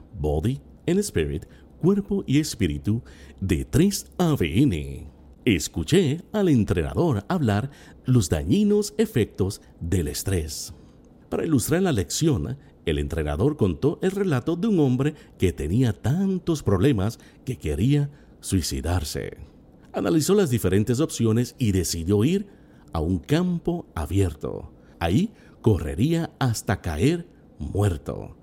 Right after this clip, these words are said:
Al día siguiente, el hombre corrió y corrió hasta que cayó exhausto al pie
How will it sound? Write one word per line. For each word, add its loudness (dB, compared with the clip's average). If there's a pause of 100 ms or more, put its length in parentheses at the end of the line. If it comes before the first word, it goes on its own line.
(300)
Al -4
día 0
siguiente, 2 (240)
el -2
hombre 0
corrió -4 (220)
y 2
corrió 0 (400)
hasta 0
que 0
cayó 0
exhausto -2 (420)
al -4
pie 0